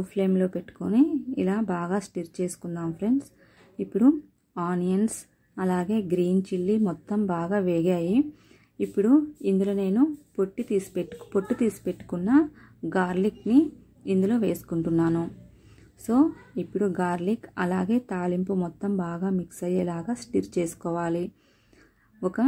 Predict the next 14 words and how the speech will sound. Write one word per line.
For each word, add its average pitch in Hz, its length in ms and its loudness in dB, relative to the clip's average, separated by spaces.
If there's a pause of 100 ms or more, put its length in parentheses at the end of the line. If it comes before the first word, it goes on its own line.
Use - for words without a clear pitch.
(540)
త్రీ 196 120 4 (160)
to 220 60 0 (120)
ఫోర్ 185 240 2 (100)
మినిట్స్ 185 400 -4 (300)
బాగా 175 240 -2 (100)
స్టిర్ 175 300 -10
చేసుకోవాలండి. 175 800 0 (800)
ఫ్రెండ్స్, 214 380 0 (320)
గార్లిక్ 185 420 0 (160)
త్వరగా 180 460 2
ఉడికిపోతుందండి. 170 880 2 (640)
So, 233 80 -2 (240)
ఒక 196 80 -2 (100)
త్రీ 190 120 2